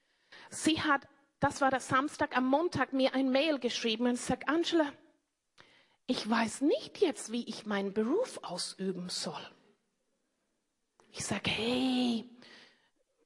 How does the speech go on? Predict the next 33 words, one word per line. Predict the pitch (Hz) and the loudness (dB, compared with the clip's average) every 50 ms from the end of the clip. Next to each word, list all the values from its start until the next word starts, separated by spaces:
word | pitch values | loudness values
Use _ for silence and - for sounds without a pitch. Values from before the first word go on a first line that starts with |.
| _ _ _ _ _ _ | _ _ _ _ _ _
mach | - 302 339 - - | -4 -2 -2 0 0
dich | - 330 - - | 0 -2 2 4
nicht | 294 311 285 - - - | 2 2 2 0 -8 -6
zu | - 277 | -6 -4
viele | - - 269 233 226 220 | 0 2 2 4 4 4
Gedanken | - 214 208 196 202 180 175 - - 196 180 | 2 2 2 0 -4 -4 -6 -8 -10 -8 -6
drüber. | 165 175 175 175 160 170 156 170 | -4 -2 -2 -2 -2 -4 -2 0
Wir, | 247 277 269 262 - - | 2 4 4 4 4 6
wir | 269 285 269 247 | 6 8 8 8
reden | 247 247 233 220 220 - 196 180 175 | 6 4 2 0 -6 -8 -10 -8 -6
dann | 170 156 165 170 165 170 | -6 -6 -6 -8 -10 -12
wieder. | 165 160 - - | -12 -12 -12 -12
Ich | - - - | -10 -10 -10
hab | 180 - - - - - - - - | -10 -12 -12 -14 -12 -12 -12 -12 -4
einen | - - 202 262 294 277 220 185 | 0 2 4 4 4 4 0 -2
Schritt | - - - 240 233 - | -4 -2 0 0 -2 2
nach | 233 240 202 - | 0 0 0 2
dem | - 208 214 214 | 0 0 2 4
anderen | - 269 339 277 240 196 165 160 | 4 4 4 4 2 0 -2 -2
hier. | 170 165 175 202 165 135 - - - - _ _ _ _ _ _ _ _ _ | -6 -10 -4 0 0 0 0 -2 -12 -20 _ _ _ _ _ _ _ _ _
Sie | _ - - - | _ -6 -4 -2
erzählt | - 262 - - 339 339 349 339 - | -2 -2 0 2 2 2 2 2 2
mir | 302 277 262 - | 2 4 4 4
am | 254 262 269 | 2 4 4
nächsten | 269 302 - - - - 294 | 2 2 2 -2 -2 -2 -2
Samstag, | 285 - - 262 262 277 262 - - - 269 269 - _ _ _ _ _ | 0 2 4 4 4 4 0 -2 2 2 2 2 0 _ _ _ _ _
sie | _ - - 269 254 240 | _ -8 -2 0 0 2
hat | 269 269 254 - | 2 2 0 2
ihre | 262 254 240 226 | 4 4 4 6
Webseite | 226 226 226 - - - 240 220 208 - 233 | 4 -2 -2 -4 -6 -2 0 0 0 0 -4
zugemacht. | 214 - - 233 220 196 - 196 202 - - - - - - - - - _ _ _ _ _ _ _ _ - - - - | -6 -2 -2 -2 0 0 -2 -2 -2 -4 -6 -8 -8 -8 -10 -12 -14 -16 _ _ _ _ _ _ _ _ -18 -16 -8 -4
Sie | - - 311 294 | 2 2 2 2
kann | - - - 339 381 392 440 | 2 0 2 2 4 4 4